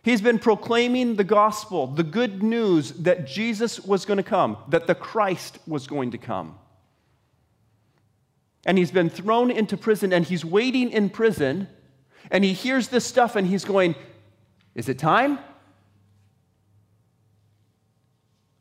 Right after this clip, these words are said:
I'm waiting. I'm, I'm not trying to have an anxious heart here,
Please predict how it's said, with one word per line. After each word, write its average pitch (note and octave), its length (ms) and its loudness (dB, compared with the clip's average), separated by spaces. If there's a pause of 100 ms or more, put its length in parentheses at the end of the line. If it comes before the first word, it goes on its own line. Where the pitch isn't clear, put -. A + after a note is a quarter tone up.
(360)
I'm C3 120 -2
waiting. G3+ 360 2
I'm, E3 260 0
I'm G#3 260 0
not - 420 0
trying G3 280 0
to G3+ 80 2
have G3+ 220 2
an F3 120 0
anxious G3+ 480 -4
heart B3 440 -2
here, D3+ 360 -2